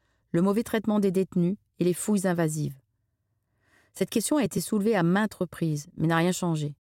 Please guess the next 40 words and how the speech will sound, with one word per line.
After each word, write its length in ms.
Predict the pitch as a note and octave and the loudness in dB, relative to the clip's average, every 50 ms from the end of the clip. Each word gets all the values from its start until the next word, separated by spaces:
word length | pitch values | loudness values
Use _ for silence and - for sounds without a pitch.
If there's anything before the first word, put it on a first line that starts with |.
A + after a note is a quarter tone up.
| _ _ _ _ _ _ | _ _ _ _ _ _
La 100 | - F3 | -4 -2
situation 520 | E3+ - A#3 - - B3+ A#3 - - C#4 B3+ | -2 -2 -2 0 0 0 0 0 0 0 2
a 80 | F#3+ | 2
atteint 260 | E3+ E3+ - - G3+ F#3 | 2 0 0 0 0 0
un 80 | D#3 | 0
point 240 | - - E3+ E3 D#3 _ - | 0 0 0 0 0 _ 0
tel 340 | - F#3+ G3 G#3+ A3+ A3+ A#3+ _ _ | 0 0 2 2 0 -2 -4 _ _
qu'en 140 | - E3+ D#3+ | -4 -2 0
février 380 | - G#3+ G3+ G3+ A3 A3+ B3 B3 | 0 0 0 2 2 2 2 2
deux 100 | G#3+ G#3 | 2 2
mille 160 | G3+ G3 F#3+ | 2 2 2
vingt-trois, 520 | F#3+ F3 E3 D#3 - - - C#3 C3+ - _ _ _ _ _ _ _ _ _ _ - | 2 2 2 0 0 -2 -2 -2 -2 -2 _ _ _ _ _ _ _ _ _ _ -2
une 120 | - E3+ F#3+ | 0 2 2
ancienne 300 | G3+ G3 - D4 C#4+ C4 | 2 2 2 2 2 2
détenue, 480 | A3 G3 - - - F#3 F#3+ G#3+ B3+ - _ | 2 0 0 2 0 2 2 0 -2 -4 _
Louise 360 | - F3 F3 G3 G#3+ G#3 G3 G#3 | -2 0 2 2 2 2 2 2
Henry, 400 | - D#3+ D#3+ D#3+ E3+ E3 F#3+ - _ _ _ _ _ _ - | 0 0 2 2 0 -2 -2 -6 _ _ _ _ _ _ -2
a 140 | - E3 F3+ | 0 2 2
intenté 420 | G3+ - A3+ G#3+ G#3 - - A#3+ | 2 0 0 -2 -2 0 0 0
un 60 | G3+ | 2
recours 340 | E3+ F3+ F#3 - - F#3+ - | 2 0 0 -2 -4 -6 -2
collectif 560 | - A3+ G3 G3 F3 - - F#3 F#3+ G3 - - | -2 0 0 0 -2 -2 -4 -4 -4 -4 -6 -6
alléguant 420 | - - F#3+ G3+ G3+ F3+ - G#3 A3 | -2 0 2 2 2 2 0 0 0
que 120 | - G#3+ | 0 0
les 100 | F3+ D#3+ | 0 0
détenues 400 | D#3+ F#3+ G#3 G3 - G3 G3 G#3 | 2 0 0 0 2 2 2 2
y 120 | F#3+ E3+ F3 | 2 2 0
étaient 180 | E3 - F3 | 0 -2 -4
soumises 440 | D#3+ - - A3 G#3+ G3+ G3+ G3+ F3+ | -4 -2 0 2 2 2 2 2 0
à 60 | D#3 | 2
des 100 | D3+ D#3 | 0 0
traitements 340 | - - G3+ F#3+ - F3+ E3 | 0 0 -2 0 0 0 0
cruels 500 | - - - G3+ F#3 F3 E3 E3 F3+ G3 _ _ _ _ _ _ _ - | -2 -2 -2 0 2 2 2 0 -2 -4 _ _ _ _ _ _ _ 0
et 100 | F3 F#3 | 2 4
inusités 600 | G3 G#3+ A3+ A#3 G#3 G3+ F#3 E3 - - E3 F#3 | 4 4 2 2 2 0 -2 -2 0 0 0 0
portant 340 | - - F3+ E3+ - G3+ - | 0 -4 -6 -4 -2 -4 -2
atteinte 380 | - F#3+ F#3+ - G3 G3 - | -2 -2 0 0 0 0 2
à 60 | F#3 E3 | 2 0
leurs 140 | D#3 D#3 | 0 0
droits. 300 | D3+ D3 C#3+ C#3 C#3 C#3 | -2 -2 -2 -4 -4 -6